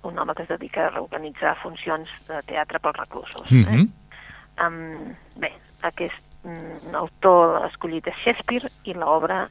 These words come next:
Speaker 1: és La tempestat. Bé, a partir d'aquí veurem què passa, què passa als assajos, eh, els actors, què passa amb el, que, que es converteix, la, l'obra es converteix en una cosa molt personal,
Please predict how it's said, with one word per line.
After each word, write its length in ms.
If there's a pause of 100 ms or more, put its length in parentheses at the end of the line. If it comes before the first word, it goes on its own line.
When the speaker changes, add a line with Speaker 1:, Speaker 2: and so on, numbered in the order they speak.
Speaker 1:
és 160 (180)
La 100
tempestat. 580 (800)
Bé, 160
a 100
partir 280
d'aquí 520
veurem 540 (600)
què 140
passa, 720
què 120
passa 240
als 260
assajos, 580 (160)
eh, 380
els 140
actors, 340 (100)
què 120
passa 360
amb 80
el, 720 (240)
que, 120 (200)
que 60
es 80
converteix, 520
la, 300
l'obra 340
es 60
converteix 400
en 80
una 120
cosa 260
molt 220
personal, 580